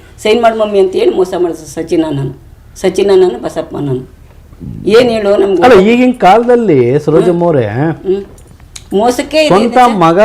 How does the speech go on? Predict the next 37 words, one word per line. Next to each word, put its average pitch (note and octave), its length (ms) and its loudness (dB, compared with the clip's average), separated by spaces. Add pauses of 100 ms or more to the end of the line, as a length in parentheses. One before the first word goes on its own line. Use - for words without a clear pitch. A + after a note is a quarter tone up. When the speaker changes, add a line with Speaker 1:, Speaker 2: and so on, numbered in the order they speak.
Speaker 2:
ಬಂದು G#3+ 720 2
ಸೈನ್ G#3+ 300 0
ಮಾಡು G3+ 360 2
ಅಂದ್ರೂನು F#3+ 480 2
ನೀವು G3 180 2
ಮಾಡಲ್ಲ. C#3 400 0
Speaker 1:
ಹ್ಮ್, - 360 -4
ಹ್ಮ್, - 340 0 (320)
ಹ್ಮ್. F3 200 0
Speaker 2:
ಅಂಥದ್ರೊಳಗೆ G#3 840 2
ಯಾರೋ F3 320 2
ಒಬ್ಬ F#3+ 360 0
ಬಾಡಿಗೆಯವನು F3+ 640 2
ಮಮ್ಮಿ E3+ 360 2
Speaker 1:
ಹ್ಮ್. F3+ 100 4
Speaker 2:
ಅಂದ್ಬಿಟ್ರೆ E3 320 0
ಸೈನ್ D#3+ 260 -2
ಮಾಡ್ತೀರಾ? D#3+ 320 -4 (300)
ಹಾ. D3 160 -6
Speaker 1:
ಮಾಡು, A3+ 300 2
ಮಾಡು G#3 300 0
ಅಂದ G#3+ 240 -4
ಮಾಡ್ದೆ. F3+ 360 -2
"ಇದೇನ್ G3+ 340 2
ಹೇಳು G#3+ 200 -6
ಸಚಿನ, F3+ 360 -4 (440)
ಇದೇನ್ G#3+ 320 -2
ಹೇಳು A3+ 200 -2
ಸಚಿನ, G3 380 -4
ನನಗೆ F3 240 2
ಓದಕ್ F#3 300 -2
ಬರಲ್ಲ, F3 320 0
ಬರೆಯಕ್ F3+ 280 -4
ಬರಲ್ಲ, E3+ 140 -2
ಓದಿ G3 300 0
ಹೇಳು" G3+ 160 -2
ಅಂದ್ರ, B3+ 180 -6